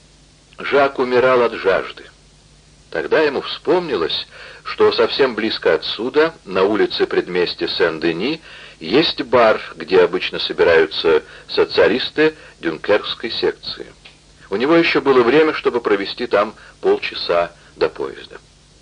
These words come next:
Заднее помещение, где обычно собирались товарищи, пустовало.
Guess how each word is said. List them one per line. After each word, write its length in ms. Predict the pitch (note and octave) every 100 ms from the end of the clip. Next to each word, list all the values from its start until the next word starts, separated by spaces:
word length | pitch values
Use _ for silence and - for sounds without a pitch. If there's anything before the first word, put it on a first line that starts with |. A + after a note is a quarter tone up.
| _ _ _ - - -
Заднее 460 | F2+ C#3+ C#3 C#3
помещение, 680 | C3+ B2+ B2 - C3 C3 B2
где 220 | F#2+ G#2+
обычно 480 | G2+ G2+ G2 G2+ F#2+
собирались 520 | - F2+ F2+ E2+ D#2 -
товарищи, 640 | D#2+ F2+ G#2 - - B2 - - -
пустовало. 680 | - F#2 - A2+ D#2+ D2 C#2+